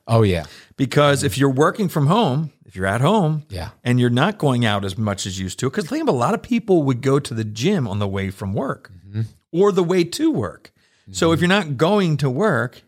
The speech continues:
Speaker 2: if you're not coming back from work, where are you working out?
Speaker 1: Right.
Speaker 2: Probably in your home.
Speaker 1: And how are the gyms doing?
Speaker 2: I don't know. It's a
Speaker 1: Um,
Speaker 2: good question.
Speaker 1: how about
Speaker 2: I think the
Speaker 1: I
Speaker 2: online
Speaker 1: um,
Speaker 2: stuff here, just as an interesting, uh,
Speaker 1: Mm.
Speaker 2: some, some stats here.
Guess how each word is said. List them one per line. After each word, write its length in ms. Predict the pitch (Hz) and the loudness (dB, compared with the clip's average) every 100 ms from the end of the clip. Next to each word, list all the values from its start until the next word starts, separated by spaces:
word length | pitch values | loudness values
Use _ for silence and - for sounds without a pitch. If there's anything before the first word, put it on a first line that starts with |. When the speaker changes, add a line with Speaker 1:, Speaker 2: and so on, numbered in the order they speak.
| _ | _
Speaker 2:
if 80 | |
you're 60 | 135 | -6
not 180 | 139 - | -4 -4
coming 300 | 139 127 104 | -4 -2 -2
back 320 | 104 147 160 | -2 -2 -2
from 200 | - 110 | -2 0
work, 360 | 170 196 120 - _ _ _ _ _ | 0 0 -2 -8 _ _ _ _ _
where 160 | 110 113 | -4 0
are 40 | |
you 120 | 127 | 2
working 300 | 120 123 113 | 2 2 0
out? 260 | 175 190 - _ - | 0 -2 -8 _ -2
Speaker 1:
Right. 300 | 107 87 - | 2 2 -2
Speaker 2:
Probably 260 | 101 101 | -6 -4
in 60 | 127 | -2
your 120 | 165 | -2
home. 360 | 233 311 92 95 - | -2 -4 -8 -8 0
Speaker 1:
And 100 | 120 | 2
how 140 | 180 | 2
are 40 | 147 | 2
the 60 | |
gyms 280 | 107 170 143 | 0 0 -2
doing? 240 | 78 69 - _ _ _ _ - | -6 -8 -12 _ _ _ _ -6
Speaker 2:
I 100 | 190 | -2
don't 240 | 254 233 | -2 0
know. 320 | 214 147 95 104 | 2 0 -4 -6
It's 140 | 107 | -2
a 40 | |
Speaker 1:
Um, 40 | 104 | 0
Speaker 2:
good 140 | 185 | 0
question. 380 | - 160 - 92 | 0 0 -2 -6
Speaker 1:
how 80 | - | -6
about 140 | 185 - | 0 0
Speaker 2:
I 20 | |
think 240 | - 269 | 0 -2
the 100 | 254 | 2
Speaker 1:
I 40 | 214 | 2
Speaker 2:
online 380 | 214 196 196 233 | 4 4 2 2
Speaker 1:
um, 40 | |
Speaker 2:
stuff 180 | - 233 - - | 0 -4 -4 -4
here, 180 | 254 | -4
just 240 | 180 247 - | -2 -2 -2
as 140 | 208 | 0
an 120 | 208 - | 0 0
interesting, 540 | 175 151 - 127 117 | -2 -2 -4 -4 -4
uh, 200 | 117 110 | -4 -2
Speaker 1:
Mm. 80 | 101 | -4
Speaker 2:
some, 280 | 107 117 - | -4 -6 -6
some 140 | 123 | -8
stats 360 | 110 160 170 - | -4 -2 -2 -2
here. 280 | 110 90 | -4 -4